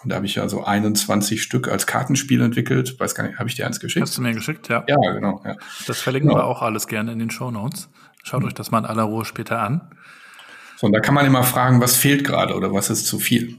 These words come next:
Speaker 1: ja? Und dann kriegst du deine Antwort. Das ist ganz witzig. <laughs>
Speaker 2: Jetzt sind wir ja auch an einer Stelle, in der wir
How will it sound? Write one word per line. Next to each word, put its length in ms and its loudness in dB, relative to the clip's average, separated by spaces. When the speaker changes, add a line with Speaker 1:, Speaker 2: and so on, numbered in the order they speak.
Speaker 1:
ja? 220 -4
Und 200 -6
dann 120 -4
kriegst 260 -4
du 60 -2
deine 240 -2
Antwort. 300 -4
Das 80 -10
ist 40 -10
ganz 220 -8
witzig. 400 -10
<laughs> 1160 -18
Speaker 2:
Jetzt 120 -6
sind 180 0
wir 80 4
ja 100 4
auch 340 0
an 220 -4
einer 300 -2
Stelle, 440 -4
in 220 -4
der 260 -4
wir 480 -6